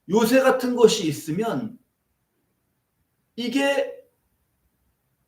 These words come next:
요새 때문에 사는 거죠, 자기들이. 그쵸? 요새를 믿어요. 음.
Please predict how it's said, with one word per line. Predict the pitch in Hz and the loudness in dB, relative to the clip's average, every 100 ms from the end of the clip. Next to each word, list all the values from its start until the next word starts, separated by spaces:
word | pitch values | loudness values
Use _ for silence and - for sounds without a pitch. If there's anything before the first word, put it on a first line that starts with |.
| - | 0
요새 | 285 285 302 | 2 4 2
때문에 | 302 302 294 285 | 0 2 6 4
사는 | 220 254 254 | 4 0 0
거죠, | 202 - | 0 0
자기들이. | 143 131 113 95 - _ _ _ _ _ _ | -8 -10 -12 -14 -20 _ _ _ _ _ _
그쵸? | 139 - 110 - | -16 -12 -12 -4
요새를 | 196 220 214 196 | 2 8 10 8
믿어요. | 131 135 117 95 - _ - | 2 -6 -6 -8 -16 _ -20
음. | - | -20